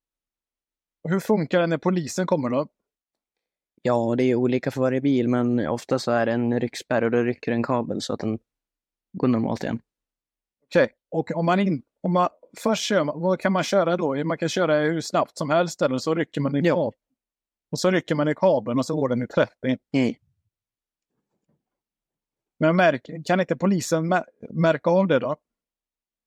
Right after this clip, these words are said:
Speaker 2: Ja, det beror på om du har ryckt kabeln eller inte.
Speaker 1: Ja, men om du har ryckt kabeln, kan polisen inte göra någonting då?
Speaker 2: Eh, nej, förutom att kanske söka igenom dig för att hitta en kabel.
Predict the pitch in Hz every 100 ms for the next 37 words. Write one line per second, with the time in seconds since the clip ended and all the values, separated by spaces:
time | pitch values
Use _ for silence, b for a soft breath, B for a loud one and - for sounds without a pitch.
0 | _ _ _ - 143 127 113 113 110 113
1 | 110 120 139 - 117 120 117 117 117 113
2 | - 127 120 117 113 113 120 - _ _
3 | _ _ _ _ _ _ _ _ _ _
4 | _ _ _ _ _ - 170 175 190 190
5 | 202 226 - 220 156 110 117 170 175 -
6 | 165 160 190 156 - 180 170 165 165 170
7 | 170 190 147 135 123 - _ _ _ _
8 | _ _ _ 135 131 120 117 - 50 -
9 | 120 101 98 113 123 120 123 120 123 -
10 | - 131 120 117 131 127 117 120 127 123
11 | 123 120 120 123 123